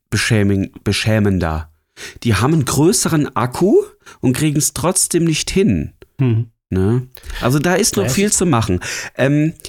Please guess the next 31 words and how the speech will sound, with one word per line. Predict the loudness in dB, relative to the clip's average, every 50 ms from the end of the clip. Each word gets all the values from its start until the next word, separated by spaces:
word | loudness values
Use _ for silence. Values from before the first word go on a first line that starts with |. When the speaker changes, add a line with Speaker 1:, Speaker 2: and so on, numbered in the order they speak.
| -20 -20 _ _ _ _ _ _
Speaker 1:
man | 0 0 2 2
muss | 2 2 2
am | 2 0
Ende | 2 0 0 0
des | 0 0 0
Tages | 0 0 0 0 0 2 0
halt | 0 0
gucken, | 0 -4 -2 0 0 2
was | 2 2
ist | 0 -2 -2
einem | -2 -2 0 0
am | 0 0
wichtigsten. | 0 0 -2 -4 -8 -6 -6 -4 -2 -2 -2 -2 -4 _ _ _ _ _ _ _ _ _ _ _ _ _ _ -18 -18 _ -20 _ _ _
Was | -2 0 0 0
für | 0 0 0
dieses | 2 0 0 -2 -2 -2
Handy | 0 0 0 0 -2
spricht. | -4 -6 -6 -8 -6 -8 -12 -16 _ _ _ _ _ _ _ _ -20 _ _ _ _ _
Stock | -4 -2 0 -2 -2 -2 -2
Android. | -2 -2 -2 -2 -4 -4 -4 -6 -8 -10 -16 _ _ _ _ _ _ _ _ _ _ _ -6
Also | -4 -2 -2 -2 -2
pures | 0 0 2 2 2 2 0 -2 -2
Speaker 2:
Mhm. | -4
Speaker 1:
Android. | -6 -6 -6 -8 -8 -10 -10 -14 -16 _ _ -20 -20 _ _
Speaker 2:
Mhm. | -6 -4 -2 -2 -2 -2 -4 -2 0
Speaker 1:
Mm, | 2 4 4 4 4 4 4 4 4 2 0 -2 _ _ _ _ _ _ _ _ _ _ _ _ _ _ _ _ _ -20 -20 -20 _ _
Updates, | -4 -4 -4 -2 -2 0 0 0 0 -2 -4 -2 0 2
sieben | 2 2 4 4 2
Jahre. | 2 2 2 0 0 -2 -4 _ _ _ _ _ _ _ _ _ _ _ _ _ _ _ _ _ _ _
Speaker 2:
Ja. | -10 -8 -8 -8 -8 -10 -10 -8 -6
Speaker 1:
Ja. | -4 -4 -4 -2 -2 -4 -4